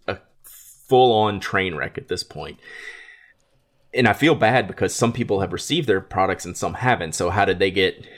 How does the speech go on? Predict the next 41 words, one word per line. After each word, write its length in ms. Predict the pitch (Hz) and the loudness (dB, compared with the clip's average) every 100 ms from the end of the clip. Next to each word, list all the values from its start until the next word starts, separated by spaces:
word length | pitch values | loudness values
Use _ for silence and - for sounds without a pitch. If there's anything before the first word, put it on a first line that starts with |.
| - | -6
you 100 | 98 | -4
know, 100 | 90 | -2
how 160 | 101 | 0
did 140 | 95 87 | 0 -2
some 120 | 92 | -6
people 220 | 90 85 | -6 -6
get 160 | 87 92 | -4 -4
'em 120 | 87 | -4
and 160 | 73 87 | -8 -8
some 140 | 90 | -8
people 200 | 87 80 | -8 -8
not, 400 | 90 104 90 - - - | -2 0 0 -6 -18 -12
you 120 | 92 | -8
know? 280 | 92 92 104 101 | -8 -10 -8 -6
And 260 | 95 92 | -6 0
they 140 | 104 104 | 2 2
ended 160 | 95 | 2
up 100 | 87 | 0
having 260 | 107 95 87 | 0 0 -2
specific 500 | - 92 - - - | -4 -4 -2 -4 -4
problems 380 | 87 85 90 - | -2 -2 -2 -6
with 100 | - | -10
specific 480 | - 98 80 73 - | -8 -8 -6 -8 -8
finishes 440 | 78 78 82 - | -8 -6 -8 -8
and 120 | 69 | -8
coatings 400 | - 73 69 - | -4 -4 -4 -6
and 300 | 65 95 - | -8 -8 -6
things 240 | 87 90 - | -6 -4 -6
like 140 | - | -4
that 160 | 78 87 | -4 -4
in 60 | |
the 60 | 95 | -6
Tri-Scale. 640 | - 60 - - 67 - - - - - | -4 -4 -4 -4 -4 -4 -10 -18 -18 -6
You 100 | 107 | 2
know, 120 | 101 | 4
they 80 | 98 | 6
were 100 | 95 | 4
trying 480 | - 104 101 95 92 | 4 2 4 0 -2
to, 400 | 95 95 90 82 | -2 -2 -2 -6
you 160 | - 98 | -6 -4
know 300 | 92 85 90 | -4 -4 -8